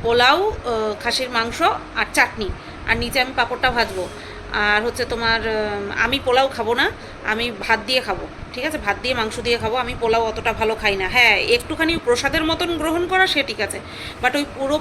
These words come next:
পোলাও খেয়ে পেট ঢাই করা সেটা আমার ভালো লাগে না। কারণ পোলাও আমার ভালো লাগে না। আমার ফ্রাইড রাইস ভালো লাগে, বিরিয়ানি ভালো লাগে, but পোলাও ভালো লাগে না। উম, তার জন্য আমি, আর শেরুর জন্য তো ভাত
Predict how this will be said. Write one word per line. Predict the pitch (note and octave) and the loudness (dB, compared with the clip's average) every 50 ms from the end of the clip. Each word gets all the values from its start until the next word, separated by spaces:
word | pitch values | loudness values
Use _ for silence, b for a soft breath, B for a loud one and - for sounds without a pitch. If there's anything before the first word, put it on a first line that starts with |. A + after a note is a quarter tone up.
| D4+ | 0
পোলাও | A#3+ B3+ B3+ C4+ C#4+ C#4+ | 2 4 4 6 6 4
খেয়ে | C#4 - C4 C#4 C#4+ D#4 C#4+ - | 2 2 4 6 6 6 6 4
পেট | C#4+ C4+ C4+ - - - - - - - | 2 2 2 2 -2 -12 -14 -12 -6 0
ঢাই | G#3+ A#3+ | 0 0
করা | B3 - C#4+ D4+ F4+ G4+ F#4+ D#4+ B3 | 2 4 6 6 6 6 4 4 0
সেটা | A3 - B3 A#3+ B3 C4 | -2 -2 0 2 4 4
আমার | B3 A#3+ A#3 A#3+ A#3 - G3 G3 | 2 2 0 -2 -4 -6 -8 -4
ভালো | - G#3+ B3+ | -2 -2 0
লাগে | C4 A3 G3+ | 0 0 0
না। | G#3 C4 | 2 2
কারণ | D#4+ F4 - - | 2 2 2 2
পোলাও | C#4 C#4+ D#4 D#4+ F4 E4+ | 2 4 6 6 6 6
আমার | E4+ D#4+ D#4+ D4 | 4 2 0 0
ভালো | B3 A3 A3+ A#3 A3+ | 0 0 0 2 2
লাগে | G#3+ F#3 F3 F3 | 2 0 0 -2
না। | F3 E3+ - B B B B B B B B | -4 -6 -8 B B B B B B B B
আমার | B C4+ D#4 D#4 | B 2 4 4
ফ্রাইড | D#4 C#4 B3+ B3+ B3+ | 6 6 6 8 8
রাইস | C#4 D4 D4 - | 6 4 4 2
ভালো | D4+ D4 | 2 2
লাগে, | D4 D4 D4+ D4 | 2 2 0 0
বিরিয়ানি | C4 A#3+ C4 C4 C4+ C#4 | 0 2 2 2 2 0
ভালো | C4+ C4 A#3+ | 0 0 2
লাগে, | A3+ A#3 B3 | 2 0 0
but | C#4+ C4 - | -2 -6 -4
পোলাও | A3+ A3+ A#3+ A#3 A3+ | -2 2 2 2 2
ভালো | G#3 G#3 F3+ | 2 -2 -2
লাগে | F#3 F#3+ F3+ F3+ F3 | -2 -2 -4 -6 -6
না। | F3 E3+ - B B B B B B B B B B - | -8 -8 -10 B B B B B B B B B B -8
উম, | G#3+ A3 A3 A3 G#3+ G#3+ A3 A3 A3 A3 A3 A3 A3 - - - - - - - - - - - - A#3 A3 G#3+ | -6 -4 -4 -4 -4 -4 -6 -6 -6 -8 -8 -8 -10 -10 -12 -14 -14 -12 -12 -10 -10 -10 -12 -10 -10 -6 0 2
তার | A#3 A3+ A3 | 2 2 4
জন্য | B3+ B3+ B3+ C#4 | 2 0 2 2
আমি, | E4 D#4+ C#4 A#3 A#3 A#3+ A#3+ A#3+ A#3 - - - D3+ | 2 2 2 2 2 0 0 0 -2 -4 -4 -2 0
আর | G#3+ A#3+ A3+ | 2 2 2
শেরুর | A3+ A3+ - B3 A#3 C4+ | 2 0 0 0 -2 -2
জন্য | - C#4 C#4 D4 | -4 -2 -2 -2
তো | D4 D#4 D4+ D4 D4 - - | 2 4 4 4 4 2 0
ভাত | - | -2